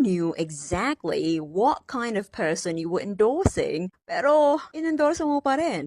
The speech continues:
At kung meron mang totoong nambudol dito, ikaw yon. Laging sinasabi ng mga D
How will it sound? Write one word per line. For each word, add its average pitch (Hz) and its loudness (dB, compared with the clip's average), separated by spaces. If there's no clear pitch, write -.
At 247 -4
kung 277 2
meron 339 0
mang 392 -2
totoong 233 2
nambudol 190 -2
dito, 156 -4
ikaw 196 0
yon. 160 0
Laging 269 2
sinasabi 262 4
ng 247 0
mga 233 0
D 202 -10